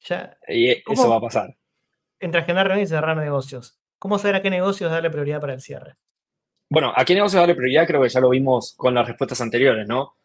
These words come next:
Speaker 2: O sea,
Speaker 1: Ujú.
Speaker 2: primero es la experiencia que te da un poco ese feeling de cuál es el que vale la pena poner, eh, foco.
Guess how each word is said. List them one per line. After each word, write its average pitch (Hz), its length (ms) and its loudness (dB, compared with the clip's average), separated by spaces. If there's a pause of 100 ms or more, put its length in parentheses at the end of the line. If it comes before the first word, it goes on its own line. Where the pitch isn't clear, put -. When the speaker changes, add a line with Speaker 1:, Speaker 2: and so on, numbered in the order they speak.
(180)
Speaker 2:
O - 80 -8
sea, 117 220 0
Speaker 1:
Ujú. 147 100 -8
Speaker 2:
primero 143 340 4
es 127 80 -2
la 123 60 -4
experiencia 147 760 0
que 123 120 -6
te 113 160 -4
da 123 180 6
un 120 120 0
poco 123 200 0
ese 117 200 -4
feeling 147 440 -4 (340)
de 117 160 -4
cuál 131 200 0
es 127 100 -6
el 113 80 -4
que 120 80 -4
vale 123 180 2
la 117 140 0
pena 127 240 0
poner, 120 320 -4 (300)
eh, 104 500 -6
foco. 160 520 2